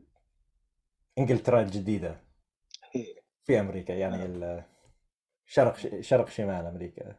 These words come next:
Speaker 1: شمال شرق أمريكا.
Speaker 2: نعم، نعم. جميل. طبعًا هذه الإذاعات كانت تبث على الهواء، ما كانت تسجل. أساس الجمهور
Speaker 1: فيما
Speaker 2: يكون
Speaker 1: أظن
Speaker 2: في الصورة.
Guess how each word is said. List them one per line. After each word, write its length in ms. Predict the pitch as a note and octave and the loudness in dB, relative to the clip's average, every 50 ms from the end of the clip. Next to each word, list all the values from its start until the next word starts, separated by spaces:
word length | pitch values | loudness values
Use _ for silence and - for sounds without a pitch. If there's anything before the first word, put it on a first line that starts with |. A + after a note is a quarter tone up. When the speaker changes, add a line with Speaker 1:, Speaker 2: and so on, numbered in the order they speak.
| _ _ | _ _
Speaker 1:
شمال 340 | _ - A2+ G2+ F#2 F2+ - | _ -10 -6 -6 -6 -6 -8
شرق 340 | - G2 F2+ - - - | -8 -8 -8 -8 -10 -14
أمريكا. 480 | - A2 G#2 G#2 G#2 - _ - A#2 - _ _ _ _ _ _ _ _ _ _ _ _ | -16 -14 -14 -16 -16 -18 _ -20 -20 -20 _ _ _ _ _ _ _ _ _ _ _ _
Speaker 2:
نعم، 380 | A#2+ A#2+ A2+ A2 G#2 G2 F#2+ G2 | -10 -8 -6 -6 -8 -10 -12 -14
نعم. 180 | F#2+ F#2+ F#2 - _ _ _ _ _ _ _ _ _ _ - | -16 -16 -16 -18 _ _ _ _ _ _ _ _ _ _ -10
جميل. 340 | B2+ A#2+ B2 A#2+ A2+ G#2 - - | -8 -6 -6 -6 -8 -8 -4 -4
طبعًا 320 | D3+ D#3 E3+ F3 F3 E3 | 0 2 2 4 4 4
هذه 240 | E3+ F#3 F3 D#3 D3 | 4 6 6 6 6
الإذاعات 540 | C#3+ C#3 C3 B2+ C#3 C3+ C#3 E3+ F3+ E3 - | 4 4 4 4 4 4 4 4 2 0 -2
كانت 300 | - E3+ D#3+ D#3 - _ | -4 -4 -4 -4 -8 _
تبث 340 | _ - D3+ D3+ C#3+ - A#2+ | _ -10 -8 -8 -4 -2 0
على 160 | B2 C#3 C3 | 0 0 0
الهواء، 380 | A#2 A2 G#2+ G2 F2+ E2+ F2+ F#2+ | -2 -2 -6 -6 -8 -10 -12 -16
ما 100 | A2+ A#2 | -16 -16
كانت 280 | - - A#2 G#2+ - _ | -16 -14 -16 -16 -16 _
تسجل. 400 | - - - G2 F2 _ - - _ _ _ _ _ _ _ _ _ _ _ _ _ - | -20 -20 -20 -20 _ _ -20 -20 _ _ _ _ _ _ _ _ _ _ _ _ _ -20
أساس 400 | - - - - - - - G2 G2+ | -20 -20 -20 -18 -18 -18 -18 -18 -18
الجمهور 420 | - - A#2+ A#2+ B2 C3 C3+ B2+ | -16 -10 -8 -4 0 2 2 6
Speaker 1:
فيما 320 | A#2+ E3 F#3 G3+ G#3 G3+ | 6 8 8 10 10 10
Speaker 2:
يكون 220 | F#3 E3+ F#3+ F#3 F#3 | 10 10 8 10 10
Speaker 1:
أظن 300 | F3 F3 E3 C#3+ D#3 C#3 | 10 10 8 8 4 2
Speaker 2:
في 60 | A#2+ | 0
الصورة. 560 | B2 C3 - - D3 C#3 B2+ B2 A#2+ - - | 0 0 4 6 8 8 8 8 4 2 0